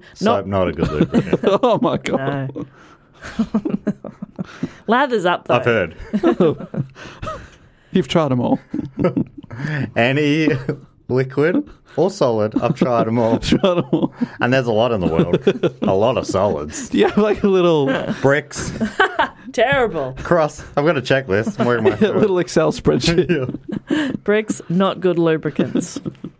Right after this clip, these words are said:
Speaker 2: Um, I'll just call her Mary, probably. Um, she went to clean the room, not realising that anyone was staying in room ten forty-six. Somebody else had already checked out. She was like, "Oh, it's an empty room."
Speaker 3: Oh, no, he's moved into an unclean room.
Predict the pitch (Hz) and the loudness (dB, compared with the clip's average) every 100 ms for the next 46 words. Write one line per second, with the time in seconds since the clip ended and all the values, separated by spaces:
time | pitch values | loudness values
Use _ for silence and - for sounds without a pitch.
0 | _ _ _ - - - - 190 185 185 | _ _ _ -20 -20 -20 -4 0 2 2
1 | 185 - 311 302 - 190 135 139 139 147 | 0 0 0 -2 0 0 0 0 0 0
2 | 139 131 - 165 165 160 220 277 - - | -2 -6 -6 -4 -4 -2 -2 -4 -14 -20
3 | _ 180 180 180 175 180 175 - 262 226 | _ 0 2 0 0 -2 -2 0 2 2
4 | 240 - 208 208 202 165 156 185 220 - | 0 -2 0 0 0 0 0 0 0 2
5 | 190 180 175 175 165 165 160 156 156 - | 2 2 0 0 0 0 0 0 -2 -4
6 | - 143 139 160 156 135 127 127 - 139 | -2 -2 0 -2 -4 -4 -4 -4 -6 -6
7 | - 123 131 90 - 175 160 151 151 - | -4 -4 -4 -8 -4 -2 0 0 0 -2
8 | 156 147 147 - 135 135 175 - 151 147 | -2 -2 -2 -6 -6 -2 0 -2 -6 -6
9 | 139 127 165 156 160 143 139 131 160 156 | -6 -6 -6 -6 -6 -4 -4 -4 -6 -6
10 | 175 196 214 233 240 220 254 277 254 214 | -6 -4 0 2 2 2 2 2 2 2
11 | 160 160 165 170 156 139 131 160 196 131 | 2 0 2 2 2 4 2 4 2 0
12 | - | -4